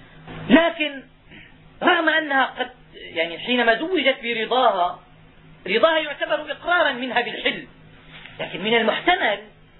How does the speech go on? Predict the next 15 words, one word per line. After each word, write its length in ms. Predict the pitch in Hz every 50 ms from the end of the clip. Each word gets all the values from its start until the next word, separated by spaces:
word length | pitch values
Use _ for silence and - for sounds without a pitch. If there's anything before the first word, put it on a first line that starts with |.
| - - - - - - -
ال-، 140 | 185 190 196
السؤال 440 | 190 - - 226 262 262 277 254 254
الذي 140 | 262 247
يتردد 440 | 240 220 240 254 285 277 247 240 208
إلى 200 | 247 247 240 233
أذهانكم 540 | 220 214 175 190 233 269 262 254 - 233 214
جميعا 420 | 180 190 233 285 330 311 254 220
الآن 480 | 214 202 190 - - 214 208 196 196 190 180 - - - - -
إذا 140 | 175 190
كنتم 340 | 185 - 294 277 254 254 233
معي 260 | 214 254 269 247 226 -
في 100 | - 190
الدرس 300 | - - 226 240 - - - - - - - - - - - - - - -
بأذهانكم 680 | 190 190 190 185 180 226 269 262 254 - 214 226 214
وأجسامكم، 840 | 220 208 190 190 - 208 240 247 226 208 190 - 185 185 180 190